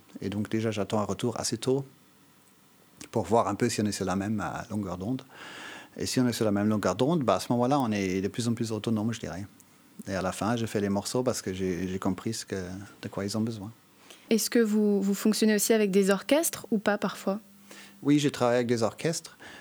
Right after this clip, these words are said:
Speaker 1: Euh, ça, c'est souvent une question de budget aussi.
Speaker 2: Mm.
Speaker 1: Parce que naturellement, le prix à, à la minute est beaucoup plus élevé si on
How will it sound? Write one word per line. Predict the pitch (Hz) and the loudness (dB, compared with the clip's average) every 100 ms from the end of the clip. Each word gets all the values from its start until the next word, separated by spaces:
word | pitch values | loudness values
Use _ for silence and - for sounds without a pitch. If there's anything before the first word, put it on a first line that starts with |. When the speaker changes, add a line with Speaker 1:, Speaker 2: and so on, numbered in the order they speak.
| - - | -8 0
Speaker 1:
Euh, | 117 | 2
ça, | 110 127 | 2 0
c'est | - 123 113 | 2 2 2
souvent | - 117 123 120 110 104 104 | 0 0 0 2 0 -2 -4
une | 110 | -6
question | 110 - 110 | -6 -6 -6
de | 104 | -4
budget | 107 101 90 | -4 -4 -4
aussi. | 127 139 156 - - - - | -4 -6 -8 -10 -20 -20 -10
Speaker 2:
Mm. | 185 - | -10 -8
Speaker 1:
Parce | 107 | -10
que | - | -4
naturellement, | 110 104 98 113 104 101 104 | -2 -2 -2 -4 -4 -2 -2
le | 98 | -4
prix | - 113 110 101 | -4 -4 -2 -4
à, | 87 | -6
à | 80 | -6
la | 95 98 | -4 -2
minute | 101 107 87 | 0 -2 -4
est | 90 | -6
beaucoup | 110 113 | -6 -6
plus | 131 107 | -6 -4
élevé | 107 98 104 | -2 -2 -2
si | 107 101 | -4 -6
on | 87 82 85 | -6 -8 -12